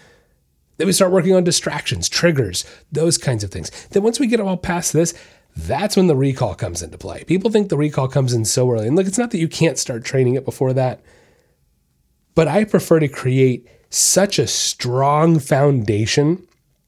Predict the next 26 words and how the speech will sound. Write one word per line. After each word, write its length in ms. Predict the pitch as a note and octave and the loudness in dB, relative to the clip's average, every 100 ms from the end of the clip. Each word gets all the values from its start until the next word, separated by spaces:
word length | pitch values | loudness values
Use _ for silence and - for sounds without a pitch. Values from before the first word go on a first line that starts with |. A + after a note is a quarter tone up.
| _ _ _ - - | _ _ _ -2 0
that 160 | C3+ | 2
once 240 | D3 F3 E3+ | 2 4 4
I 60 | |
get 200 | C#3+ D3+ | 4 2
to 140 | D#3+ C3 | 2 -2
popping 420 | - C#3+ D3 D#3+ | -4 -4 0 2
the 80 | C3 | 2
leash 260 | C3+ - | 2 2
off 200 | D3 D3 | 0 0
and 100 | A2+ | -2
a 20 | |
recall 380 | A2 B2+ C3 C3+ | 0 -2 2 2
to 60 | C3 | 2
get 100 | A2+ | 0
my 120 | A2+ | -2
dog 200 | A#2+ B2 | 0 -2
to 60 | - | -2
come 100 | G#2+ | -2
back 260 | A2 B2 | -4 -4
to 100 | - | 0
me, 200 | D#3 E3+ E3+ - - - - _ - | 0 0 -4 -20 -20 -20 -20 _ -4
it's, 340 | F3 D3+ - - | -4 -2 -6 -2
it 200 | E3+ E3 | -2 0
be, 200 | F3 F3 | -2 0
it's 160 | D#3+ - | -2 -2
cake. 560 | - G#3 E3+ - - | 0 2 2 -2 -16